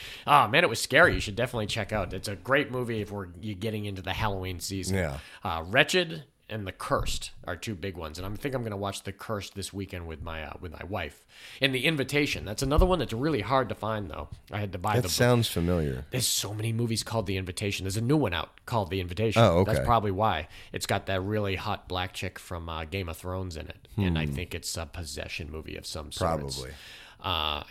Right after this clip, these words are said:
Speaker 1: think it's a possession movie. Someone else is famous on there.
Speaker 2: So since we've wandered off onto this quick,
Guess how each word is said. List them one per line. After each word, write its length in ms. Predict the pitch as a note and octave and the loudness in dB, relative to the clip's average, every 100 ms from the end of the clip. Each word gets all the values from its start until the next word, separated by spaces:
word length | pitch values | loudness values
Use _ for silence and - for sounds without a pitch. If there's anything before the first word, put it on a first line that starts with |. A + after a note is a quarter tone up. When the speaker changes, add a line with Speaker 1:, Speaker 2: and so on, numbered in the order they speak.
| - | -6
Speaker 1:
think 160 | A#2+ | -4
it's 140 | F#2 - | -4 -6
a 40 | |
possession 460 | D#2 D2+ D2+ - D#2+ | -8 -8 -8 -8 -8
movie. 300 | D2+ D2+ D2+ | -8 -10 -10
Someone 380 | - - A#2+ A#2+ | -8 -4 -2 -2
else 160 | G#2+ - | -4 -6
is 120 | D#2+ | -10
famous 420 | - E2 D2+ - | -10 -10 -8 -10
on 160 | - - | -10 -10
there. 80 | D#2+ | -6
Speaker 2:
So 260 | - - A#2+ | 0 4 4
since 300 | - B2 - | 6 4 4
we've 340 | A2 - - F2 F2 - | 4 2 -4 -6 -6 0
wandered 340 | G2+ A2 G#2+ G2+ | 6 6 6 6
off 220 | F#2+ - | 4 4
onto 160 | G2 | 2
this 180 | F2 E2+ | 2 2
quick, 640 | - A#3 F#3 A3+ - G3+ | 10 12 12 12 10 4